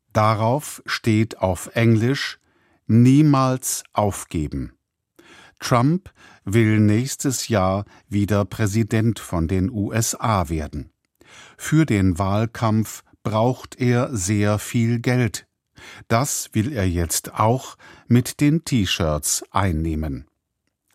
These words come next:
Die Anklage in Georgia ist bereits die vierte Anklage gegen Trump. Ihm wird vorgeworfen, dass er versucht hat, den Ausgang der Wahl in Georgia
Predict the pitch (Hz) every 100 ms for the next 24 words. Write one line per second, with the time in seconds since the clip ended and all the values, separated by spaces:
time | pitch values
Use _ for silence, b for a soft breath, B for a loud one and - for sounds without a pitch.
0 | b - 110 110 160 - - 85 85 87
1 | 85 92 95 85 95 98 95 104 123 147
2 | B B B B 104 - 120 95 98 101
3 | - - 117 - - 139 110 107 90 92
4 | 95 - 92 78 82 87 92 90 90 82
5 | - 92 67 - - B B B B B
6 | 131 127 143 151 139 95 87 - - 147
7 | 151 107 110 107 - 117 117 B B B
8 | - 98 - 92 - 92 90 113 135 -
9 | - 95 - - B B - 98 104 107
10 | 156 - - 85 85 80 85 78 85 87
11 | 98 107 - - 117 123 117 110 104 98
12 | 110 117